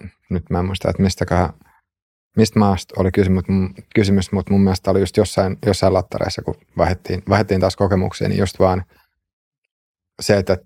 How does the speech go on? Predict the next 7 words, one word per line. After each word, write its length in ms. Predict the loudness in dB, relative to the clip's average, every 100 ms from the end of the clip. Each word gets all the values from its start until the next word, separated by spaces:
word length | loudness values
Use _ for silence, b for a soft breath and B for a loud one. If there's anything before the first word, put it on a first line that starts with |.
| 0
kuinka 320 | 2 4 2
sosiaalisia 720 | 2 2 4 2 0 -2 0 2
ihmiset 480 | 2 2 0 -2
on 180 | 2 2
ihan 200 | 2 0
siinä 260 | 0 0 2
arkielämässä, 760 | 0 -2 -2 -2 -4 -8 -12